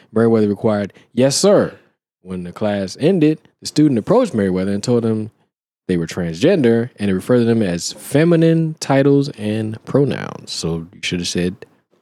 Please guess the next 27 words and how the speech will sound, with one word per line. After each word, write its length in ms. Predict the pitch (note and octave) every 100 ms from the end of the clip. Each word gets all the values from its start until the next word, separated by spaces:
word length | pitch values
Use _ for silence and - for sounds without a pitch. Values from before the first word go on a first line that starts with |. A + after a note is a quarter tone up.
| - B2
"ma'am" 340 | E3 E3+ B2
or 240 | - -
something 280 | - F2 -
like 120 | - -
that. 300 | B1+ B1+ - - - - - - _ _ _ _ - _ -
Merriweather 460 | G#3 B3 D3+ C#3+ D3
then 80 | C#3+
explained 440 | C3+ - D3 C#3+
that 120 | B2+
if 140 | A#2 D#3
he 120 | C#3+
agreed 340 | B2+ F#3+ B3
to 80 | -
the 100 | F3
student's 440 | D#3+ F#3 D#3 C3+ A#2+
request, 640 | - A3+ B2+ C3+ - - _ _ _
it 80 | C3+
would 140 | A#2+ A#2
go 160 | F3
against 320 | F#3 D#3 C#3+
his 120 | A2 F#2+
principles 480 | D3 C#3 C3 C3
and 100 | A#2
beliefs 320 | G2+ A#2+ A#2+ F#2+
as 120 | E2
a 40 |
Christian. 500 | - C3+ - - C#2